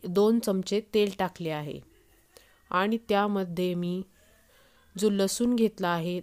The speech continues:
तो एकदम बारीक चॉप केलेला आहे. तुम्ही लसूण जेवढा बारीक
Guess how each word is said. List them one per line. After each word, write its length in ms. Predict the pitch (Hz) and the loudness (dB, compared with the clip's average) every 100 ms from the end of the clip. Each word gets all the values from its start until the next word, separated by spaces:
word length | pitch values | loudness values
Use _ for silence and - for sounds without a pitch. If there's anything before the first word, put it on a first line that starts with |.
| - - | -4 2
तो 180 | 233 - | 2 2
एकदम 460 | 202 185 190 226 | -2 0 2 4
बारीक 380 | 208 185 175 208 - | 6 4 4 -2 -6
चॉप 280 | - 208 202 - | 0 0 0 -2
केलेला 340 | 185 165 170 | -2 0 -2
आहे. 320 | 165 151 147 - _ _ - | -2 -4 -8 -10 _ _ -8
तुम्ही 240 | 214 226 220 | 0 2 2
लसूण 320 | 202 - 220 202 | 0 0 -2 0
जेवढा 380 | 202 180 190 | 0 2 0
बारीक 320 | 208 196 180 | 2 2 0